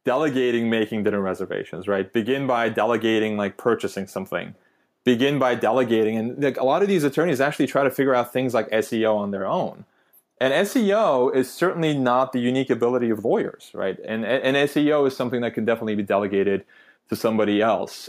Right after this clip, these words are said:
Um, so that's, that's another that I, another area that I see come up quite a bit, especially with, um,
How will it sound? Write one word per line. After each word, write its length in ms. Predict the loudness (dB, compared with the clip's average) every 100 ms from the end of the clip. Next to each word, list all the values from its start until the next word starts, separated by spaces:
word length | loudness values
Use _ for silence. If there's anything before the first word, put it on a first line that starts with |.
| -4
Um, 440 | 0 2 2 -2
so 140 | -2 0
that's, 280 | 0 0
that's 180 | -2 0
another 300 | 0 2 2
that 200 | 2 2
I, 200 | 2 0 -2
another 400 | -2 2 2 2 0
area 260 | 2 4
that 140 | 2 0
I 80 | -4
see 240 | -4 -6
come 200 | -4 -4
up 160 | -4 0
quite 180 | 0
a 40 | 0
bit, 160 | -2
especially 640 | -2 -4 -4 0 -2 -2 -8 _ _ _ -2
with, 360 | 2 2 2
um, 420 | 2 0 -2 -6